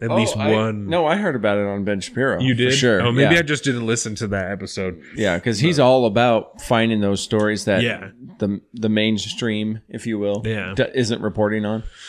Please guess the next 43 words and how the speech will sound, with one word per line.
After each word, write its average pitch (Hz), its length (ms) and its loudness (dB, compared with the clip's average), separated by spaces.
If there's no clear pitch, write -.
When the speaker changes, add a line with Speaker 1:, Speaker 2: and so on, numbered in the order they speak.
Speaker 2:
especially - 580 -2
when 117 160 0
it 113 120 -4
comes 110 280 -2
to 113 120 0
somebody 110 280 0
like 107 200 -2
Rashida 117 280 -2
Speaker 1:
'Cause 104 160 -2
Speaker 2:
Tlaib. 110 300 -2
Speaker 1:
I 120 60 0
thought 131 260 -4
that 123 140 -2
was 110 160 -4
really 98 320 -6
interesting. 87 440 -12
Speaker 2:
Oh, 101 200 0
yeah. 92 260 -2
Speaker 1:
But 104 160 0
Speaker 2:
Yeah, 98 120 2
he 147 240 0
ha-, 127 260 0
he's 143 340 -2
marked, 113 540 0
uh, 107 260 2
he 135 160 2
has 127 220 2
marked 110 320 0
them 98 240 0
for 95 360 -2
his 104 340 -4
character 95 400 -2
assassination. 95 760 -4
And 87 300 -8
Speaker 1:
But 135 120 0
Speaker 2:
just, 170 240 2
Speaker 1:
it - 60 -8
Speaker 2:
well, 180 100 2
not 180 140 2
even 110 180 0
that, 98 160 -2
just 120 300 -4
any, 156 480 -2